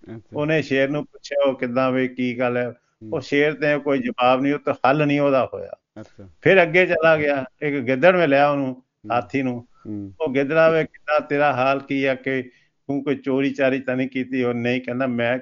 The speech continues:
Speaker 2: ਕੋਈ ਚੀ-, ਤੁਹਾਡੀ ਚੋਰੀ ਕੀਤੀ ਨਹੀਂ ਹੈਗੀ।"
Speaker 1: ਹੂੰ।
Speaker 2: ਫਿਰ ਅੱਗੇ ਚਲਾ ਗਿਆ, ਹੋਰ ਅੱਗੇ ਚਲਾ ਗਿਆ। ਉਹ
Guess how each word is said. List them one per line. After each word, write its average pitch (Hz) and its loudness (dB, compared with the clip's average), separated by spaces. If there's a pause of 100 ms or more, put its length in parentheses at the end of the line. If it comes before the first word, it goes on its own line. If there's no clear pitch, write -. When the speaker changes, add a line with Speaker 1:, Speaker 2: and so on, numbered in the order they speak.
Speaker 2:
ਕੋਈ 127 -4
ਚੀ-, 117 -12
ਤੁਹਾਡੀ 120 -6
ਚੋਰੀ 127 -4
ਕੀਤੀ 139 0
ਨਹੀਂ 226 2
ਹੈਗੀ।" 127 2
Speaker 1:
ਹੂੰ। 104 -14 (320)
Speaker 2:
ਫਿਰ 220 6
ਅੱਗੇ 202 6
ਚਲਾ 170 6
ਗਿਆ, 120 -2 (720)
ਹੋਰ 190 8
ਅੱਗੇ 156 2
ਚਲਾ 135 0
ਗਿਆ। 117 -8 (640)
ਉਹ - 0